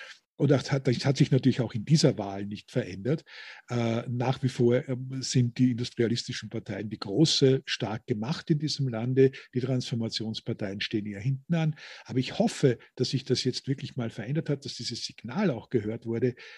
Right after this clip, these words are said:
dass tatsächlich alle in dieser Gesellschaft eine große, große Sehnsucht haben,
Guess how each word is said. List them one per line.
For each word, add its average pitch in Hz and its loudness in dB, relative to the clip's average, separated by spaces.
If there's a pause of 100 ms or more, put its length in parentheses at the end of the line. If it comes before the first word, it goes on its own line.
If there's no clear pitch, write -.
(140)
dass - -6 (160)
tatsächlich - -4 (100)
alle 156 6 (420)
in 131 0
dieser 131 -4
Gesellschaft 131 -4 (380)
eine 131 0
große, - 2
große 139 -2
Sehnsucht 131 -4
haben, 120 -4